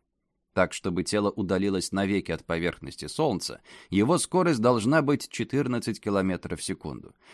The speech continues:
От поверхности Земли немногим более одиннадцати километров. От Луны две тысячи триста семьдесят метров в секунду, две целых четыре десятых километра. На планете же с поперечником в один километр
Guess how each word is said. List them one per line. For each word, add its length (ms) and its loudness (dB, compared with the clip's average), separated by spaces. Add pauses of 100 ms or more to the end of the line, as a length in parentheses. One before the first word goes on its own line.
От 200 4
поверхности 680 2
Земли 440 2 (220)
немногим 640 4
более 240 2
одиннадцати 680 -4
километров. 600 -10 (320)
От 220 2
Луны 440 0 (240)
две 280 2
тысячи 500 -2
триста 420 -2
семьдесят 540 -4
метров 400 -8
в 20 -12
секунду, 540 -12 (260)
две 220 -2
целых 320 -2
четыре 340 -4
десятых 440 -4
километра. 600 -8 (460)
На 160 2
планете 500 4
же 140 0
с 80 -4
поперечником 880 -2
в 120 -2
один 300 2
километр 680 -2